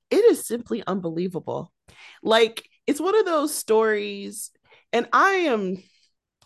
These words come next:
it reminds me of Tiger King. Like, the more you hear about this story, the more ridiculous it becomes. The fact that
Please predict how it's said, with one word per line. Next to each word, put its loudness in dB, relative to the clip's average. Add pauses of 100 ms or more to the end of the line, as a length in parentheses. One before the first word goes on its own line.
(140)
it 2
reminds 2
me -2
of -4
Tiger -6
King. -8
Like, 0 (340)
the -2
more 2
you -2
hear 2
about -2
this -6
story, -4
the -6
more -2
ridiculous -4
it -12
becomes. -10 (600)
The 0
fact -2
that 2